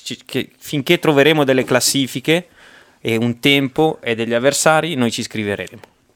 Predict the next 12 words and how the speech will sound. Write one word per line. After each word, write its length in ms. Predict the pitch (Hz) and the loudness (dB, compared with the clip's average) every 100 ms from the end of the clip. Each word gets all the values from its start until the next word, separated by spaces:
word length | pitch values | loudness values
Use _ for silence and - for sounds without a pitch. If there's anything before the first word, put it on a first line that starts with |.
| _ | _
Cioè, 140 | - | -20
questa 360 | - 113 - 113 | -10 -10 -6 -4
è 60 | 104 | -4
la 240 | 98 95 | -4 -8
pura 220 | - 110 101 | -8 -6 -6
verità. 400 | 98 98 95 - _ _ - - - | -6 -8 -12 -12 _ _ -20 -20 -6
Poi 160 | 127 | -4
finché 300 | 110 110 107 | -2 -4 -8
troveremo 420 | 101 107 107 107 104 | -8 -6 -4 -2 -4
gente 300 | 110 110 110 | -6 -8 -8
come 240 | 107 107 | -8 -6
Nibali 480 | 107 113 107 104 | -4 -4 -2 -4